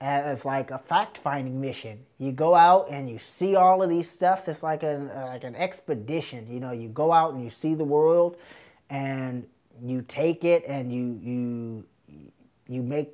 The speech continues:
all of those things part of you and you figure out, "Oh, okay, this is a character here." Like, there's so many little instances and funny ideas and just great,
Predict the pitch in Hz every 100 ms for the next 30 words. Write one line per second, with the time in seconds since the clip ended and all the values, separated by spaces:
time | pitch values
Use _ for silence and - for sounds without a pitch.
0 | - - 143 160 156 151 147 151 135 120
1 | - 147 156 151 147 139 110 151 147 147
2 | 139 - - - - _ 117 151 123 120
3 | - 110 123 190 147 147 151 170 160 147
4 | 147 135 131 165 160 156 151 - _ -
5 | 190 233 220 254 247 233 233 214 202 -
6 | - _ _ 143 156 226 220 185 220 -
7 | 214 208 220 220 160 127 - 202 208 202
8 | 185 185 156 196 202 202 202 151 143 123
9 | - _ _ - 226 160 110 127 180 226
10 | 220